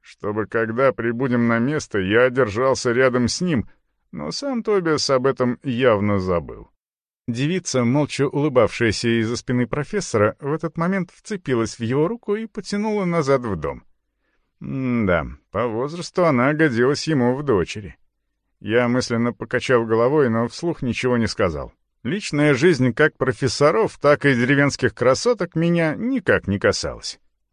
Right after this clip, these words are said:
Остальные студенты запереглядывались, но вслух недовольства никто не выразил. Заставить профессора передумать вряд ли бы получилось,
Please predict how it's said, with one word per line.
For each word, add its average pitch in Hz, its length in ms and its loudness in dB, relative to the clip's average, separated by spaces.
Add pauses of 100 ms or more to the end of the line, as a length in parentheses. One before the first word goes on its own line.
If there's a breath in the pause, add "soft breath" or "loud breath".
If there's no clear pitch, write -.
(120)
Остальные 113 580 2
студенты 120 540 2
запереглядывались, 110 1000 0
но 117 160 0
вслух 190 360 -8
недовольства 143 560 2
никто 147 340 0
не 147 140 0
выразил. 76 500 -2 (300)
Заставить 135 640 0
профессора 170 580 0
передумать 160 640 0
вряд 196 320 -2
ли 110 80 2
бы 101 160 2
получилось, 110 640 0